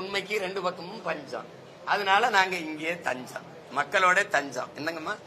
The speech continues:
அவ்வளவுதான். அதை விட்டுருங்க. அது ரொம்ப பழைய செய்தி. திரும்ப திரும்ப ஒரே இத சொல்லி அது வெறுப்பா இருக்கும். நான் வரல, என்னை விட்டுருங்கன்றல. அவ-, என்னங்கம்மா, இந்த ஆட்டம் எனக்கு வரல, விட்டுருங்க.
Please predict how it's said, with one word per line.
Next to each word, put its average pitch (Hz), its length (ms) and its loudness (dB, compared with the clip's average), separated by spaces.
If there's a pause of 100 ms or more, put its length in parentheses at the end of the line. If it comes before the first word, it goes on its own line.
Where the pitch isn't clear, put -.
(300)
அவ்வளவுதான். 190 400 2 (1080)
அதை 143 160 0
விட்டுருங்க. 175 380 0 (400)
அது 123 80 0 (100)
ரொம்ப 196 160 0 (160)
பழைய 185 240 4 (140)
செய்தி. 160 260 0 (140)
திரும்ப 175 320 -4
திரும்ப 160 360 -2
ஒரே 147 200 2 (180)
இத 143 120 0 (1200)
சொல்லி 139 320 -4
அது 120 160 -2 (420)
வெறுப்பா 151 320 0
இருக்கும். - 260 -10 (1400)
நான் 165 200 6
வரல, 190 340 6
என்னை 170 180 0
விட்டுருங்கன்றல. 135 680 -8 (540)
அவ-, 147 140 -4 (100)
என்னங்கம்மா, 135 360 -2 (160)
இந்த 139 120 4 (100)
ஆட்டம் 170 300 2
எனக்கு 127 280 -10
வரல, 123 220 -2 (460)
விட்டுருங்க. 92 380 -14